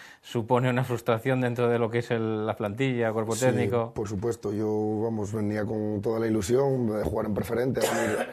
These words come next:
Speaker 2: a subir a mi equipo de siempre, que es el Langreo. Y vengo al Langreo B con esa ilusión de llevarlo arriba, de subir primera regional. Se comentaba, "Oh, subís de sobra con ese equipo que tenéis", y al fútbol hay que jugar antes de decir las cosas.
Speaker 1: Sí.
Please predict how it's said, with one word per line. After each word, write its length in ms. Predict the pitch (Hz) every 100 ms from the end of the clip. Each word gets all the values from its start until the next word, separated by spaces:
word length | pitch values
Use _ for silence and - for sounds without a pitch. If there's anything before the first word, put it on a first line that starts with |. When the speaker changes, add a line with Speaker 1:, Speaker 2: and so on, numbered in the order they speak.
| - - - -
Speaker 2:
a 100 | 117
subir 240 | 127 123
a 60 | 120
mi 80 | 120
equipo 260 | 113 123
de 60 | 117
siempre, 320 | 120 143 135
que 60 | 110
es 80 |
el 60 | 117
Langreo. 460 | 117 117 143 151 - _ - - - - - -
Y 600 | - 120 117 113 113 110 113
vengo 300 | 90 117 113
al 60 |
Langreo 280 | 113 113 120
B 180 | 131 139
con 560 | 123 120 117 104 - -
esa 160 | - 113
ilusión 380 | 113 127 143
de 420 | 123 117 113 110 110
llevarlo 340 | 110 117 120
arriba, 300 | 120 151 131
de 240 | 117 117
subir 300 | 110 117 117 113 113
primera 260 | 113 123 120
regional. 560 | 110 113 131 127 120
Se 120 | 104 110
comentaba, 400 | 117 104 123 120
"Oh, 340 | - - -
subís 720 | - 135 156 170 139 - - - -
de 100 | 143
sobra 360 | - 185 156
con 100 | 135 143
ese 140 | 143
equipo 220 | 139 139
que 80 | 135
tenéis", 320 | 135 165 139
y 340 | 120 113 110 - - - -
al 80 |
fútbol 260 | 117 139 135
hay 60 | 131
que 80 |
jugar 240 | 120 131 117
antes 260 | 113 113
de 120 | 113 117
decir 200 | 110 120
las 120 | 110
cosas. 360 | 113 107 95 -
Speaker 1:
Sí. 160 | -